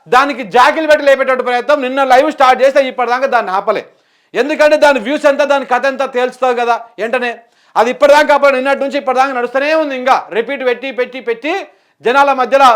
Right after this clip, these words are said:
తిప్పే ప్రయత్నం. ఈ ఆ-, ఈ ఆర్టీవీ, ఈ భాగవతం అంతా కూడా ప్రజలు, ప్రజలు కూడా చూస్తూ ఉన్నారు.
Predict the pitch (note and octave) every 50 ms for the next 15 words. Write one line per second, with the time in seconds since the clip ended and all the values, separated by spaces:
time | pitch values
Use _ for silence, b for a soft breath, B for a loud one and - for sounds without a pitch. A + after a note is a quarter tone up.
0 | G#3 - - A#3 A#3 C4 B3+ - A#3 G3+ G#3 A3 G#3 - D3+ A#2 - _ _ _
1 | _ _ _ _ _ _ _ - A3+ C4 C4+ A#3+ - - G#3 A#3+ C4+ C#4+ B3 -
2 | - B3 B3+ B3 A3+ B3+ D4 D4+ D4 - C#4+ C#4+ C#4 C#4+ C#4 C4+ C4+ G#3+ G#3+ A#3+
3 | C4 C#4 C#4 C#4 C#4 C#4 C4+ C4 C4+ A3+ C#4 C4 C4 C#4+ D4 C#4 C#4 B3 A#3+ C4+
4 | C4+ B3+ - - A3+ A3+ C4 C#4 C4+ C4+ C4+ B3+ A3 A#3+ A#3+ A#3+ B3+ A#3 A#3 A#3
5 | A3+ A#3+ C#4